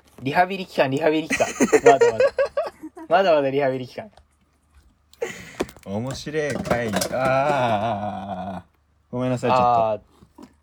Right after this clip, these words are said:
Speaker 1: 何？
Speaker 2: あのー、
Speaker 1: どうした？
Speaker 2: 部屋に
Speaker 1: コーヒー牛乳こぼした？え、どうした？何？ど-、
Speaker 2: あー、
Speaker 1: どうした？
Speaker 2: あんまこの時間、
Speaker 1: え、ゴキブリ出た？
Speaker 2: 夜中に、
Speaker 1: え、ど-、
Speaker 2: あー、
Speaker 1: ど-、どうした？
Speaker 2: なんでコーヒー牛乳に限るの？
Speaker 1: どうした？う-、うさぎ、うさぎとか？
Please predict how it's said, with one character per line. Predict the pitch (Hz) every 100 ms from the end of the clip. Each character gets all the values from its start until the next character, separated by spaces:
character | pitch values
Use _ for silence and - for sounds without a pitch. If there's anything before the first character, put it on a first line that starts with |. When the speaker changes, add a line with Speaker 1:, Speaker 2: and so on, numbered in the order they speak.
| -
Speaker 1:
何？ | 143 117
Speaker 2:
あ | 101
の |
ー、 |
Speaker 1:
ど | 104
う |
し | 101
た？ | 101
Speaker 2:
部 |
屋 | 98 98 92 76 87
に | 80 160
Speaker 1:
コ |
ー | 185
ヒ | 190
ー |
牛 | 196
乳 | 175
こ | -
ぼ | 131
し | 131
た？ | 101 - _ _
え、 | 165 165
ど | 165
う |
し | -
た？ | 107 - _ _
何？ | 175 120 - _ -
ど-、 | 98
Speaker 2:
あ | 101
ー、 |
Speaker 1:
ど | 170
う |
し |
た？ | 175
Speaker 2:
あ |
ん |
ま | 170
こ | 170
の | 165
時 |
間、 | 170
Speaker 1:
え、 |
ゴ |
キ | 226
ブ | 208
リ | 208
出 |
た？ | 196
Speaker 2:
夜 | 165
中 | 170
に、 | 131
Speaker 1:
え、 | 165
ど-、 | 117
Speaker 2:
あ |
ー、 | 120 117
Speaker 1:
ど-、 | 202 131 180
ど |
う |
し | 180
た？ | 156
Speaker 2:
な |
ん | 180
で |
コ |
ー | 185
ヒ |
ー | 170
牛 | 165 180 165
乳 | 135
に | 110
限 | 120
る | 117
の？ |
Speaker 1:
ど | 117
う |
し |
た？ | 202
う-、 |
う |
さ |
ぎ、 | 185 175 _
う | 175
さ | 220
ぎ | 202 202
と | 202
か？ | -